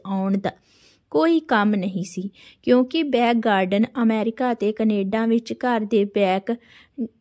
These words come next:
ਗਾਰਡਨ ਨੂੰ ਬੈਕਯਾਰਡ ਕਿਹਾ ਜਾਂਦਾ ਹੈ, ਨੂੰ ਜਾਣ ਵਾਸਤੇ ਇੱਕ ਵੱਖਰਾ ਗੇਟ ਤੇ ਵੱਖਰੀ ਐਲੀ ਸੀ। ਘਰ ਦੇ ਮਾਲਕ ਇਖਤਿਆਰ ਸਿੰਘ ਨੂੰ ਇਸ ਗੱਲ ਦਾ ਫਿਕਰ ਜ਼ਰੂਰ ਸੀ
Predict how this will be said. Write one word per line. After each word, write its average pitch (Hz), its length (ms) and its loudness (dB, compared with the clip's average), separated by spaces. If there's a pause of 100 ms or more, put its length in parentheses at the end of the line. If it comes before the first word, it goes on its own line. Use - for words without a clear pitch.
(100)
ਗਾਰਡਨ 220 460 4
ਨੂੰ 226 260 4
ਬੈਕਯਾਰਡ 220 720 0
ਕਿਹਾ 180 340 -4
ਜਾਂਦਾ 175 400 -4
ਹੈ, 190 280 -2 (340)
ਨੂੰ 320 160 0
ਜਾਣ 285 320 2
ਵਾਸਤੇ 247 420 0
ਇੱਕ 294 300 -6
ਵੱਖਰਾ 262 440 -2
ਗੇਟ 202 300 0
ਤੇ 240 220 0
ਵੱਖਰੀ 311 500 0
ਐਲੀ 170 320 0
ਸੀ। 175 260 -8 (400)
ਘਰ 302 220 4
ਦੇ 330 200 0
ਮਾਲਕ 247 420 0
ਇਖਤਿਆਰ 247 560 0
ਸਿੰਘ 254 360 2
ਨੂੰ 226 240 2
ਇਸ 277 240 -2
ਗੱਲ 208 300 0
ਦਾ 202 160 0
ਫਿਕਰ 220 420 -2 (160)
ਜ਼ਰੂਰ 214 360 0
ਸੀ 247 300 -4